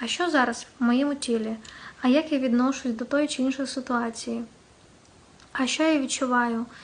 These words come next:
з приводу, е, ситуації, яка пов'язана зі мною, а як би я хотів себе почувати на даний момент і так далі. Кожного разу, коли ми даємо емоції бути, коли ми даємо їй можливість проявитися,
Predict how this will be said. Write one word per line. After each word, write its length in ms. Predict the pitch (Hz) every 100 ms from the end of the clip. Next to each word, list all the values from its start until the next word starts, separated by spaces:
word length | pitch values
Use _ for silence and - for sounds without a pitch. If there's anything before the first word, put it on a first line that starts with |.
| -
з 80 | -
приводу, 720 | - 285 277 277 240 247 240 - - - - 262
е, 580 | 233 233 233 233 233 247 - -
ситуації, 560 | - 247 254 269 277 262
яка 120 | 269
пов'язана 440 | 262 254 269 269
зі 120 | 254 269
мною, 460 | 247 240 240 262 254 - - - -
а 80 | 254
як 320 | 240 302 294
би 100 | 277
я 100 | 269
хотів 420 | 262 285 - 247
себе 220 | 226 240 247
почувати 540 | 240 - 240 277 277
на 120 | 254
даний 320 | 240 247 254
момент 420 | 247 240 233 240 240 - - -
і 60 |
так 220 | 285 294 277
далі. 360 | 247 226 247 - - - - -
Кожного 440 | 294 294 285 269
разу, 340 | 262 254 240 254
коли 220 | - 247
ми 140 | 254 247
даємо 440 | 240 247 254 262
емоції 580 | 240 240 247 247 254 247
бути, 580 | 226 269 349 - 254 247 -
коли 220 | - 247
ми 120 | 254
даємо 440 | 233 254 254 254 277
їй 300 | 240 254 247
можливість 640 | 254 247 254 269 254 233
проявитися, 880 | - 254 247 247 262 277 247 - 247